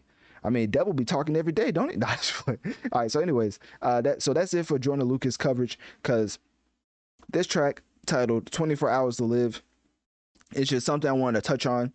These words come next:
pause, because I believe that Joyner Lucas is one of the more talented artists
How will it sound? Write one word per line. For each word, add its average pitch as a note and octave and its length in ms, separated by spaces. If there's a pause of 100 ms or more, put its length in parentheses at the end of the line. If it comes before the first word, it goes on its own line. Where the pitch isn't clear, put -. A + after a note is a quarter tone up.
(200)
pause, A#2+ 360 (260)
because A#2 500 (280)
I A#2+ 40
believe C#3 300
that B2 120
Joyner B2+ 240
Lucas B2 360
is A2 160
one B2+ 180
of A#2 80
the A2+ 60
more A2+ 180
talented A#2+ 600 (300)
artists C#3 440